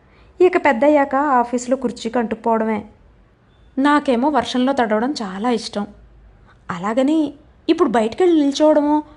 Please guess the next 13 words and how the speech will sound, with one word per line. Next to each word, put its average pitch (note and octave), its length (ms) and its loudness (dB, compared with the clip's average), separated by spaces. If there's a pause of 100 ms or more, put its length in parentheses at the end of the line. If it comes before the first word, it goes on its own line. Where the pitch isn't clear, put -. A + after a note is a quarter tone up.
(160)
అపార్ట్మెంట్లో E4 560 2
టెర్రస్ C#4 380 2
మీదకి C#4+ 220 -2
వెళ్ళడమో C4 320 0
చేస్తే B3+ 560 -2 (440)
జనాలంతా G3+ 560 -6
వింతగా A3 360 -4 (100)
చూడరు? B3 300 -2 (840)
సినిమాల్లో A3 600 -2
అయితే B3 480 0
పాట G#3+ 380 -2
అందుకుంటారు A3+ 460 -2
గాని G3+ 340 -4